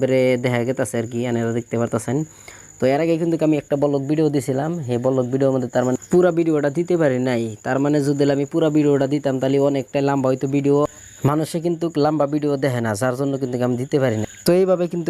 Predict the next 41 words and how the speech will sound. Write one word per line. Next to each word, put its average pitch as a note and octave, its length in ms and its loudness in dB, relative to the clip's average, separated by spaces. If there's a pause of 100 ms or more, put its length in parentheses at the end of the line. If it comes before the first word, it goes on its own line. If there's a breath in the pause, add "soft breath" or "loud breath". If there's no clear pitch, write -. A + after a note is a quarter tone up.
পেশাল F3 300 0
পারতে D#3 240 -2
পারতে C#3+ 180 -2 (120)
দেখেন C#3 280 0 (120)
আমরা C3 200 2 (340)
একটা - 200 -4 (220)
সুন্দর C#3+ 300 2 (100)
একটা - 160 -4 (100)
ভিউ C3+ 120 4 (100)
পয়েন্টে C#3+ 400 0
কিন্তু C3 160 -6 (120)
আমরা A#2+ 180 0
আয়া A#2 140 2
পড়ছি, A#2+ 240 -4 (160)
আপনারা A#2 320 0
দেখতে B2+ 240 -4
পারতাছেন। A#2+ 420 -2 (180)
তো C3 40 -6 (120)
আগের C#3 240 -2
ভিডিওতে C#3+ 360 0
দেখছিলেন C#3+ 360 0 (160)
কিন্তু C3+ 180 0 (180)
অনেকটাই C#3+ 400 0 (440 loud breath)
ছোট F3 240 0 (140)
ভিডিও D#3 260 2
আছিল, A#2 180 -4 (140)
যার C3 180 2
জন্য C#3+ 140 -2 (100)
কিন্তু C3+ 160 -2 (120)
পুরা D3+ 220 2
ভিডিও C#3+ 240 0
আমি, B2+ 140 0
উম, A#2+ 600 -6 (100)
দেখাইতে B2+ 320 0
পারি A2 200 0
নাই, G#2 160 -4
ঠিক D#3 180 2
আছে? C3 140 -4 (440)
তো F#3+ 160 4
গাইস, F3 240 0 (180)
এই D#3+ 80 0